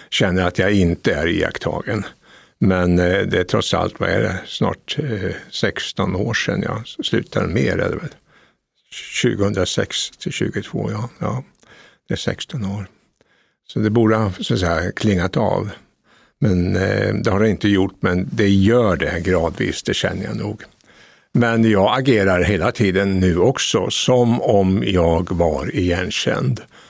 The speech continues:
Därför att jag vill naturligtvis inte dra på mig onödig kritik eller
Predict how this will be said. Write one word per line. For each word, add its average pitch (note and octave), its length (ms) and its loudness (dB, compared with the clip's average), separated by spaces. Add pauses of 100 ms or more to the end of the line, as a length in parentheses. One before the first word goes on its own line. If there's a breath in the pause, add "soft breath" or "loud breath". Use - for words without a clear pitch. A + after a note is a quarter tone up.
(300 soft breath)
Därför - 280 -2
att - 100 -10
jag F2 100 0
vill G2+ 200 2
naturligtvis - 540 -2
inte F#2 480 -4 (100)
dra F#2 280 0
på F2 300 0
mig F#2 380 -4 (280)
onödig F2+ 600 2
kritik G2+ 580 -2
eller - 380 -4